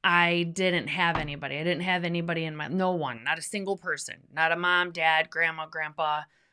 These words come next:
friend, that would just check up on me to say, "Hey, how is she doing?" That, that were aware that I struggled so bad with depression, all of these things. And so you have to know your signs. So I should have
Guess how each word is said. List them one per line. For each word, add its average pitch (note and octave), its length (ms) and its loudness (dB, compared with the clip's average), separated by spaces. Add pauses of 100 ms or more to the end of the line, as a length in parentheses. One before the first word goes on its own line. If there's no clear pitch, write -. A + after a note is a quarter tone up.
friend, E3 640 0 (420)
that F3 360 6
would F3+ 360 0
just - 420 -6
check G3 260 -2
up E3 180 2
on C3 180 0
me B2+ 280 -14 (340)
to F3+ 100 -6
say, E3+ 260 0
"Hey, F3+ 340 2
how E3 240 -2
is D#3+ 80 -4
she - 160 -8
doing?" F3 560 0 (320)
That, F3+ 140 0
that F#3 180 8
were F#3+ 180 4
aware F#3 400 4
that F3 140 4
I D#3+ 120 2
struggled F3 440 -4
so E3+ 160 -2
bad E3 240 0
with D3+ 120 -10
depression, D#3+ 680 -6 (380)
all G3 200 6
of F3 120 2
these F3 240 0
things. D3+ 400 -2 (100)
And G3 200 -2
so F3 500 2
you G#3+ 320 2
have A3+ 240 2
to G3+ 100 -6
know E3+ 220 -2
your F#3 340 -2
signs. - 580 -10 (320)
So - 220 4
I A#3 240 8
should F#3+ 300 -2
have D#3+ 280 -2